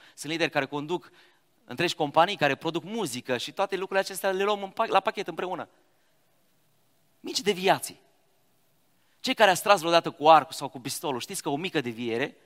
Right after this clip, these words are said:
la început face ca ținta să fie ratată de foarte mult.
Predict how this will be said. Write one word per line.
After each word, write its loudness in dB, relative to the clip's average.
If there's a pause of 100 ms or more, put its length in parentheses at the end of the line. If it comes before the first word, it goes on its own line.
(120)
la 0
început -2 (1300)
face 2
ca 6
ținta -2
să -4
fie -2
ratată 0
de -4
foarte 0
mult. -12